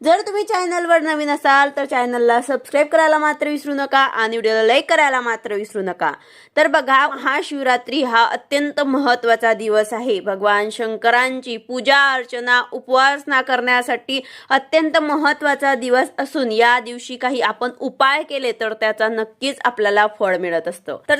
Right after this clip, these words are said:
त्यासाठीच पहिला उपाय आहे कर्जमुक्तीसाठी. तुमच्यावर ते कर्जाचं डोंगर झालेलं असेल, तुमच्यावर ते कर्ज वाढत जात असेल तर यासाठी तुम्ही भगवान शंकरांची मनोभावे पूजा अर्चना करू शकता.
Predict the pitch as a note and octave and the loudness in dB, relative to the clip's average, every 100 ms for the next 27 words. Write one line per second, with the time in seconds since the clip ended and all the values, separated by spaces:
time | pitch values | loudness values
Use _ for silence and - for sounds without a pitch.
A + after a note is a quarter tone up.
0 | D4 E4 F4+ F#4 D#4+ E4+ E4+ F4 E4 C#4 | 0 0 0 -4 -8 -8 -2 0 2 2
1 | D4 C#4+ C4+ C4 C#4 D4 C#4+ D4+ A#3 C#4 | 2 -2 -2 0 2 0 -2 -4 -2 2
2 | C#4 C4+ C#4 C4 B3+ A#3 A3+ A3 G#3+ G#3+ | 2 2 0 -2 -8 -10 -2 -2 -2 -8
3 | E3+ - G#3+ F#3+ G#3 G#3 G#3 G#3+ G#3+ A#3 | -12 -12 -10 0 0 2 -2 -4 -4 -2
4 | A3 A3 A3 A#3 G#3+ A#3 A3+ B3+ D4 D4+ | 0 0 0 -2 0 2 4 2 2 -2
5 | A3 B3+ C4 B3+ A3+ C#4 B3+ C4 C4 B3 | -2 0 0 0 0 0 0 -2 -4 -6
6 | B3+ A#3+ A#3 A#3+ B3 A#3+ C4+ C4+ C#4+ D4+ | 0 2 2 -2 -2 -2 0 2 2 2
7 | D#4 C4+ C#4 C#4+ C4+ C#4 C#4 C#4 C4+ C4+ | 2 0 -2 0 0 -2 -4 -2 0 -2
8 | C4 C4 C4 F4 C4+ B3+ B3+ C4+ C4 - | 0 2 2 0 -8 -10 -10 -8 -8 -8
9 | C4+ _ _ _ A#3 D4 D4+ D4+ E4 F4+ | -16 _ _ _ 0 0 0 0 0 -4
10 | F#4 D#4 C#4+ C#4 C4+ C4 C#4+ C#4 C4 D4+ | -4 -4 0 0 0 -2 -4 -2 0 0
11 | D4+ D#4 A#3 A#3+ - B3+ A#3 A#3+ A3+ A3+ | 0 0 0 0 -2 -2 2 2 0 -6
12 | G#3+ G#3+ G#3+ G#3+ G#3+ G#3+ - F#3+ | -4 -4 -4 -8 -8 -8 0 0